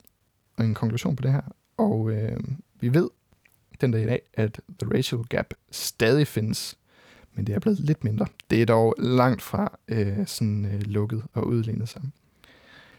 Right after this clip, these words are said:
Det er meget vigtigt at finde en løsning på det her, for at kunne have, øh, altså lighed, og sikre lighed mellem, øh, alle, øh, individer,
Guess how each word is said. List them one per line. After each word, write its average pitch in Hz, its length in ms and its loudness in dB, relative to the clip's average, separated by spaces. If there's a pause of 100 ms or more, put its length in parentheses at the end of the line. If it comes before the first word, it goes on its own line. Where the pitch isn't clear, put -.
(120)
Det 110 140 6
er 113 140 6 (100)
meget 117 540 4
vigtigt - 500 -4
at 117 80 0
finde 120 180 4
en 120 80 6
løsning 120 320 4
på - 60 -2
det 117 120 2
her, 113 320 4
for 117 400 0
at - 440 -2 (220)
kunne 104 560 -2
have, 104 520 0
øh, 156 400 -2 (360)
altså - 160 -6
lighed, 135 460 -2 (680)
og - 80 -12
sikre 117 260 0
lighed 113 340 2 (120)
mellem, 107 400 0
øh, 104 300 -4 (520)
alle, 117 260 0 (360)
øh, 107 180 -2
individer, 110 360 -4